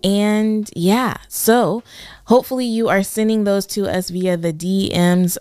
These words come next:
on Instagram, or you're leaving voicemails on the Anchor app. Another way to affirm us is by leaving those five-star reviews along with a written review on, um,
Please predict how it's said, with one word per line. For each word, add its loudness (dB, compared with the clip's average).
on 2
Instagram, 0
or -2
you're -2
leaving -4
voicemails 0
on 0
the -2
Anchor -2
app. -2
Another 2
way 2
to -6
affirm 0
us -2
is -2
by 0
leaving 0
those 0
five-star 0
reviews -2
along -2
with 2
a 2
written 2
review 4
on, 2
um, 0